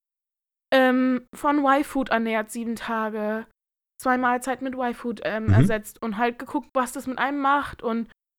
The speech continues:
Speaker 1: ob das okay ist. Und, ähm, dann wurde über Energy Drinks halt auch so Themen, die mich einfach interessieren, weil sie mich auch betreffen, weißt du? Ähm,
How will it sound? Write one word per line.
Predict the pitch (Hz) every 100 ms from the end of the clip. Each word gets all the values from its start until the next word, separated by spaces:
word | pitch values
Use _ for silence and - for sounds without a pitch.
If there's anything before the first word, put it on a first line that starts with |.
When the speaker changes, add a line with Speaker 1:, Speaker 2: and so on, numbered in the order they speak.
| -
Speaker 1:
ob | 247
das | 294 370
okay | 370 349 339 311 269
ist. | 254 254
Und, | 240 240 - _ _ _ -
ähm, | 254 254 247
dann | 254
wurde | 262 285
über | 277 330 285
Energy | 285 254 247
Drinks | 226 233 233
halt | 285 -
auch | 311
so | 320
Themen, | - 330 349
die | 269
mich | 269 269
einfach | 262 277
interessieren, | 277 262 262 - 302 311
weil | 233 226
sie | 233
mich | 240
auch | 226 -
betreffen, | 220 - 247 - 220
weißt | 190 202
du? | 240 330 392 _ _ _ _ _ _ _ _ _ _ - -
Ähm, | 247 240 233 233 233